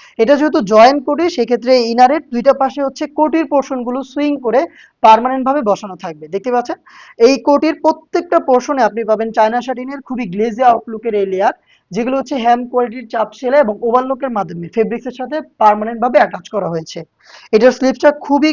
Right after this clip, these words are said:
কিউট, স্লিভসে হচ্ছে আপনি পেয়ে যাচ্ছেন এলাস্টিক, যার কারণে কিন্তু যে কেউ খুব সহজে এটাকে ওয়্যার করতে পারবেন, হেলদি আনহেলদি যেই হন না কেন খুব সহজে আমাদের প্রোডাক্ট ইজিলি ওয়্যার করতে পারবেন। লুফের মধ্যে থাকবে হচ্ছে কিউট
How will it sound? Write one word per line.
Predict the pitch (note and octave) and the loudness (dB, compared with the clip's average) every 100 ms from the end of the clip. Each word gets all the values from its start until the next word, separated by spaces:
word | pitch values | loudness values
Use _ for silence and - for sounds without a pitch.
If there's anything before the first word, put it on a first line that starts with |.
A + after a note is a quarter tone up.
| - | 0
কিউট, | D#4 E4+ - | -2 -2 -6
স্লিভসে | A#3 A#3 A#3+ C4 | -4 -4 -2 -4
হচ্ছে | C4 C4+ | 2 4
আপনি | A#3 B3 A#3 | 4 0 -2
পেয়ে | A3 | -2
যাচ্ছেন | A3+ A#3 A3 F#3 | -2 -6 -2 2
এলাস্টিক, | G3 G3 - E4 - _ - _ F3+ | 4 2 -2 -6 -8 _ -20 _ 2
যার | A3+ A#3 | 2 4
কারণে | B3 B3 A#3 | -4 -4 -8
কিন্তু | B3 C4 F#3+ | -10 -10 -4
যে | B3 B3 | -2 0
কেউ | B3+ B3+ | -2 -4
খুব | B3 - | -8 -2
সহজে | A3+ A3 A3+ | 0 2 -2
এটাকে | A3+ A3 | -4 2
ওয়্যার | G3+ G3+ A#3+ | 2 2 -4
করতে | A#3+ G#3+ | -6 0
পারবেন, | A3+ A3 B3 | 0 0 -6
হেলদি | G3+ G3 G#3 | -6 -2 -4
আনহেলদি | G3+ G#3 G#3 G#3 | -4 -6 -8 -2
যেই | G3+ G#3+ | 0 0
হন | G#3+ A3 | -2 -4
না | A3+ | -6
কেন | B3 E4 - _ _ - | -6 -8 -10 _ _ -4
খুব | C#4 - | -4 -2
সহজে | C4+ A#3+ A#3+ | 2 2 2
আমাদের | A3+ G#3 G3+ | -2 -4 -2
প্রোডাক্ট | G3 G3 G#3+ | -2 -2 -6
ইজিলি | G3+ G#3+ | -2 -2
ওয়্যার | F#3+ E3+ | -2 -4
করতে | F3+ F#3+ F3 | -12 -10 -10
পারবেন। | E3+ D#3 D#3 _ - _ A3+ | -10 -12 -20 _ -20 _ -2
লুফের | B3 C4+ C#4+ | 0 0 0
মধ্যে | C#4 C4 C4 | -2 -4 -2
থাকবে | B3+ A3+ C4+ | -4 -2 -6
হচ্ছে | C4 C4+ - | -6 -12 -6
কিউট | C#4 | -6